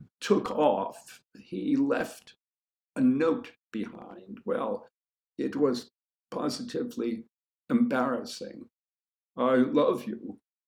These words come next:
You're an extraordinary woman. You're beautiful. But a man has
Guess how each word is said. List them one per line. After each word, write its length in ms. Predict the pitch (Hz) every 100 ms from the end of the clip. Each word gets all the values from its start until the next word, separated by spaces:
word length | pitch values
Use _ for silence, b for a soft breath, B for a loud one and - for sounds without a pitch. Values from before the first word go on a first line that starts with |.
| _ _
You're 300 | 120 135 156
an 140 | 151 160
extraordinary 1300 | 156 - - _ - - 147 - - - 71 127 120
woman. 680 | - 127 120 110 - 101
You're 420 | - 143 135 123 - _ -
beautiful. 800 | 117 160 156 113 - - - - _ _
But 260 | 131 117 151
a 60 |
man 400 | 175 160 175 180
has 520 | 151 170 170 175 -